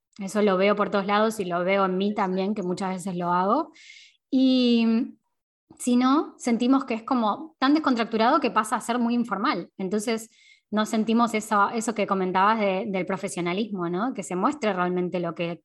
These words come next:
sabemos, todo lo que tenemos de conocimiento. Así que me encanta esta descripción de copy. No lo había visto de esa forma. Me parece que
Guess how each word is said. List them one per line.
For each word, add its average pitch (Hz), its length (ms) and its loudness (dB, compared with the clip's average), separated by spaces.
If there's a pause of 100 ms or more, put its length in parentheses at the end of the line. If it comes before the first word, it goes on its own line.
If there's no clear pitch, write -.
sabemos, 170 640 -2
todo 185 140 -4
lo 175 120 -6
que 175 420 -6 (100)
tenemos 185 420 -2
de 170 60 -8
conocimiento. 165 800 -4 (460)
Así 220 180 -4
que 254 100 0
me 240 80 0
encanta 226 300 0
esta - 160 -4
descripción 196 500 -6
de 202 120 -4
copy. 214 520 -4 (320)
No 240 160 4
lo 269 140 6
había 240 280 4
visto 214 340 -2
de 202 80 0
esa 208 200 -4
forma. 214 680 0
Me 202 160 -2
parece 190 400 -4
que 180 800 -2